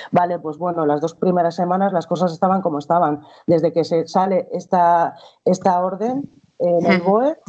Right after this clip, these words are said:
Speaker 1: luego se hace otra orden en la que se autoriza a, a las autoridades competentes de cada provincia o comunidad a, a intervenir los centros en los que no se cumpla la, eh, el protocolo o la orden doscientos sesenta y cinco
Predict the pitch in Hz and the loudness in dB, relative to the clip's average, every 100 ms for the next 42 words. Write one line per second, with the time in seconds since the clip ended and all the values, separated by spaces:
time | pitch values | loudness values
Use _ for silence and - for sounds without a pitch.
0 | 185 _ _ _ 196 190 214 202 208 202 | -20 _ _ _ -12 -4 -2 0 0 0
1 | 202 196 202 226 247 196 175 160 165 165 | 2 2 0 -2 -2 0 -2 -2 -4 -6
2 | - 156 175 220 214 196 - 160 156 147 | -2 -2 -2 2 2 2 0 0 2 2
3 | 147 - 151 143 151 151 151 151 175 180 | 2 2 -2 -2 -2 0 2 4 2 0
4 | 185 185 190 190 185 185 185 180 190 190 | -2 0 2 2 2 2 2 0 0 0
5 | 190 190 196 185 180 185 180 180 180 202 | 0 2 2 2 0 -2 -2 -2 0 2
6 | 269 - _ - _ _ _ - 170 160 | 0 -4 _ -20 _ _ _ 2 4 4
7 | 151 151 139 - 151 147 143 139 135 151 | 0 -2 -6 -2 0 2 0 0 0 0
8 | 147 147 147 151 202 277 269 - 165 - | 0 2 2 2 2 0 -4 -4 -4 -2
9 | 170 185 247 247 196 175 165 - 170 156 | -2 0 0 0 -2 -2 -4 0 0 0
10 | - _ 175 196 202 233 220 196 196 175 | -8 _ 0 2 2 0 -2 0 0 2
11 | 170 160 156 151 151 - - _ 175 175 | 2 0 -2 -4 -12 -20 -20 _ -2 2
12 | 165 160 160 185 160 175 170 165 180 170 | 4 4 2 0 0 0 0 2 2 2
13 | 165 156 - - 170 160 160 160 165 165 | 2 0 -4 -2 0 2 2 2 0 -2
14 | 165 165 180 170 156 165 156 151 147 233 | -4 -6 -8 -6 -4 -4 -4 0 2 2
15 | 247 160 147 | 2 0 -2